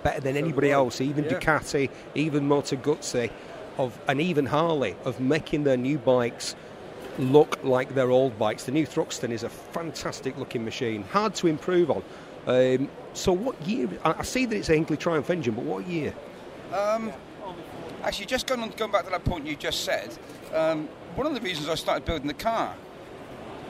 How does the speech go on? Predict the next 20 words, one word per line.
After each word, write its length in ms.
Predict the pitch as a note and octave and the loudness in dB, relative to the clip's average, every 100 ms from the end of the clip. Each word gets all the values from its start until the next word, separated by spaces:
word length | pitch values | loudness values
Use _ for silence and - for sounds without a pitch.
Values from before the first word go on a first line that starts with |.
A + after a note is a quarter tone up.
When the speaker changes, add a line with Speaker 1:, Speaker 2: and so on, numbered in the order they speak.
| - - - - | -12 -10 -10 2
Speaker 2:
I 100 | G#3 | 2
think 260 | A#3 A#3+ - | 2 -6 -8
Triumph 440 | - A3 F#3 C#3+ | -4 0 0 -2
are 40 | C3+ | -4
doing 200 | D#3+ D3+ | -4 -4
such 280 | - A#3+ B3 | -4 -6 -6
a 60 | |
good 200 | - - | -8 -10
job, 320 | - G#3 G#2 - - - D3 | -6 -4 -4 -8 -14 -12 -10
and 80 | |
don't 140 | F3+ G#3+ | -8 -6
forget 200 | G3+ F3 | -4 -2
I've 140 | E3+ | -2
been 180 | E3+ D#3+ | -4 -6
doing 200 | C3+ E3+ | -6 -8
custom 320 | D#3 D#3+ - C#3+ | -4 -4 -4 -6
bikes 160 | D3 | -6
for 80 | B2+ | -10
twenty 260 | D3 D3+ C#3+ | -6 -4 -4
years, 300 | C3 A2 | -4 -8